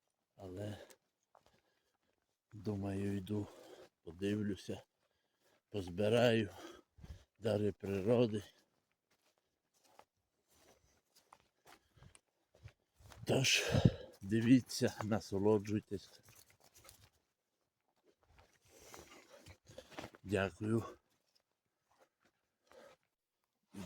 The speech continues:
так, дорогі підписчики, заходимо ми в грибляночку, роздивляємось,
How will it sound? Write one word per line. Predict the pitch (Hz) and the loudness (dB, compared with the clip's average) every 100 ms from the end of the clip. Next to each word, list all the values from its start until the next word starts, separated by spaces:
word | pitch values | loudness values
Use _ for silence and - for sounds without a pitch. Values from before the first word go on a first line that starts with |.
| - | 0
так, | 113 110 | 2 2
дорогі | 110 110 113 101 110 104 - _ - _ | 0 2 2 2 0 0 -6 _ -20 _
підписчики, | - _ - 104 - - 107 - 98 _ _ _ _ - _ _ _ _ _ | -20 _ -4 -4 -4 -6 -6 -4 -8 _ _ _ _ -20 _ _ _ _ _
заходимо | 107 98 92 104 107 113 117 | -2 0 0 0 0 2 0
ми | 120 120 | -2 -2
в | 113 | -2
грибляночку, | 87 104 95 107 120 127 135 - - 147 - - - _ _ _ _ _ _ _ _ _ | -2 -2 0 2 4 4 4 2 4 4 4 -6 -12 _ _ _ _ _ _ _ _ _
роздивляємось, | 113 117 98 113 113 117 113 120 127 127 127 - | -8 -6 -4 -4 0 4 6 6 2 -2 -4 -6